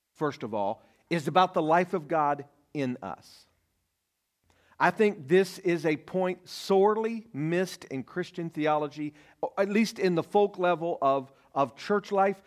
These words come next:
We've missed the point that this is about God's life in us. You very seldom ever hear a sermon on, on regeneration. But it's amazing,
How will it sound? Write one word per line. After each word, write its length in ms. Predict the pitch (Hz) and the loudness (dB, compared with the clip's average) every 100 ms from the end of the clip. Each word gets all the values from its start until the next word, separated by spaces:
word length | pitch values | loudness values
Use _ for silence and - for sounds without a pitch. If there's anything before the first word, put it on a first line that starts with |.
| - _ | -20 _
We've 260 | 139 147 | -2 0
missed 460 | 131 165 240 - - | 0 2 2 0 -6
the 80 | 202 | -6
point 560 | - - 190 113 - - _ _ _ _ | -4 0 0 0 -8 -20 _ _ _ _
that 300 | 131 170 113 | 0 0 0
this 220 | 190 240 | 0 0
is 120 | 226 185 | -2 0
about 340 | 190 190 131 | 2 2 0
God's 340 | 170 175 156 160 | 2 2 0 -4
life 360 | 160 160 - - | -2 -4 -8 -10
in 260 | 156 151 147 | -4 -4 -4
us. 360 | 110 - - _ _ - | -8 -10 -16 _ _ -6
You 160 | 165 | -4
very 240 | 151 220 196 | 2 2 2
seldom 380 | - 214 180 - | 2 2 0 0
ever 320 | 202 233 233 | 0 2 0
hear 380 | 160 196 180 190 | -2 -2 -2 -2
a 60 | - | -8
sermon 360 | - 202 170 151 | -4 -2 0 -2
on, 160 | 147 - | -4 -4
on 340 | 139 135 127 - 135 | -4 -2 -6 -12 -8
regeneration. 960 | 139 165 147 151 139 135 139 - 92 - _ _ _ _ _ _ _ _ _ _ _ _ _ _ _ _ | -4 -4 -2 -2 -2 -4 -6 -12 -14 -16 _ _ _ _ _ _ _ _ _ _ _ _ _ _ _ _
But 160 | 160 175 | -2 -2
it's 140 | 147 | -2
amazing, 600 | 143 214 254 151 110 127 | 2 4 2 0 -6 -8